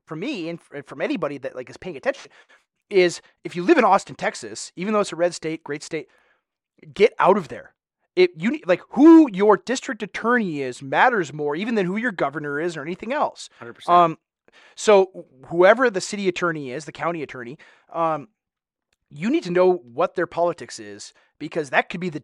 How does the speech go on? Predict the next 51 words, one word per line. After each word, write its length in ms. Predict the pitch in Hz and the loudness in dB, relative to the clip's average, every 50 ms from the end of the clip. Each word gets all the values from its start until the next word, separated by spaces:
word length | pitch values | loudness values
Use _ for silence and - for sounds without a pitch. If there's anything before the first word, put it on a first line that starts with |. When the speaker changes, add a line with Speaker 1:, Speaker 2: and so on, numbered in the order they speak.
| _ _ - | _ _ -8
Speaker 1:
difference 260 | 180 - - 151 131 | -8 -8 -8 -10 -12
between 180 | - 147 123 | -12 -12 -12
life 300 | 110 117 131 170 185 - | -8 -2 -2 -2 -2 -2
and 100 | 208 175 | -6 -8
death, 320 | - 156 135 135 135 - - - | -6 -4 -4 -4 -6 -8 -10 -12
or 80 | 147 | -12
it 40 | 143 | -12
could 100 | - 151 | -8 -6
be 60 | 165 | -6
the 100 | 160 147 | -6 -6
difference 280 | 131 170 160 165 143 - | -8 -10 -10 -10 -12 -14
between 460 | 151 139 - - 151 143 135 127 123 - _ _ _ _ _ | -16 -16 -16 -16 -14 -12 -12 -12 -14 -16 _ _ _ _ _
twenty 280 | - - 170 180 190 190 | -8 -4 -2 0 0 0
years 240 | 180 175 175 156 156 | 2 2 2 2 0
in 60 | 147 | -4
jail 400 | 123 135 127 120 113 95 - - _ _ _ _ | -8 -8 -8 -8 -8 -10 -12 -16 _ _ _ _
over 220 | - - - 139 131 | -12 -10 -10 -10 -10
nothing, 340 | 123 131 131 - 104 85 - _ _ _ _ | -8 -10 -10 -10 -14 -18 -20 _ _ _ _
or 100 | 139 147 | -10 -10
tw-, 180 | - - - 120 | -10 -12 -14 -16
Speaker 2:
Mm-hmm. 140 | - - | -12 -4
Speaker 1:
ten 160 | - 240 240 233 | -2 -2 0 0
years 200 | 214 196 165 170 | 0 0 -2 -2
in 60 | 151 | -4
jail 220 | 139 165 165 156 | -2 -2 -2 -2
over 140 | 151 131 147 | -2 -4 -8
memes, 480 | 143 143 147 135 117 95 - - - - _ _ _ _ _ | -10 -10 -10 -12 -14 -14 -16 -18 -18 -20 _ _ _ _ _
right? 120 | 135 151 147 | -8 -6 2
Speaker 2:
Mm-hmm. 60 | 131 | 4
Speaker 1:
That's 200 | - 208 - - | 4 4 4 0
what 80 | 180 | -4
it 40 | 156 - | -6 -6
could 120 | 165 143 | -8 -12
mean. 240 | 151 156 139 107 - _ _ _ _ _ _ | -10 -12 -12 -14 -16 _ _ _ _ _ _
Um, 300 | - 170 175 175 170 165 - | 2 4 4 4 4 0 -2
of 120 | - 180 - | -6 -4 0
course, 280 | - 202 185 - - - | 0 0 0 -2 -6 -6
like, 260 | 170 170 160 160 _ _ | -4 -4 -4 -6 _ _
um, 360 | 175 170 165 156 147 135 120 - _ _ - - | -2 0 0 0 -2 -4 -8 -16 _ _ -8 -6
uh, 100 | 160 156 | -4 -4
Ricky 200 | 151 214 196 214 | -4 -6 -8 -6
Vaughn's 380 | 160 165 175 196 214 202 170 - | 0 2 4 6 6 4 2 -2
case 320 | - 175 156 147 135 - | -8 -10 -10 -10 -10 -14
is 120 | 139 147 143 | -14 -16 -16
a 40 | |
federal 360 | - - 196 190 190 175 151 135 | -4 -2 0 2 2 0 0 -2
one. 180 | 135 135 135 | -6 -6 -6
They 80 | 160 190 | -6 -6
could 100 | - 170 | -6 -8
have, 120 | 151 - _ _ | -10 -12 _ _
they 160 | 160 165 147 | -10 -10 -10